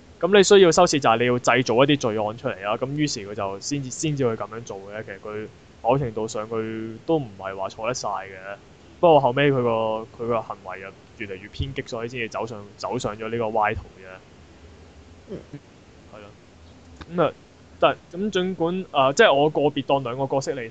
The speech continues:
Speaker 1: 睇啦，即係哪怕第一季同第二季都好啦，佢呢個角色都係值得欣賞嘅。係啦，咁，
Speaker 2: 可以嘅。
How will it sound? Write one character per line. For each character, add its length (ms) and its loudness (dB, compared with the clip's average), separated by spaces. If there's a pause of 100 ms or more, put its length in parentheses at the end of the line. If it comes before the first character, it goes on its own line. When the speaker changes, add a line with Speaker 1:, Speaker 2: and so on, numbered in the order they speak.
Speaker 1:
睇 120 -8
啦， 320 2
即 120 -2
係 180 -2
哪 140 -2
怕 140 -6
第 80 -8
一 120 2
季 60 -6
同 140 -4 (160)
第 60 -16
二 40 -16
季 320 -14
都 80 -4
好 200 -6
啦， 100 -4
佢 160 -10
呢 180 0
個 120 -6
角 40 -4
色 140 -12
都 100 -6
係 120 -2
值 140 -20
得 60 -16
欣 120 -16
賞 180 -20 (1600)
嘅。 40 -20
係 40 -20
啦， 80 -18 (280)
咁， 920 -4
Speaker 2:
可 120 -4
以 220 -4
嘅。 440 -8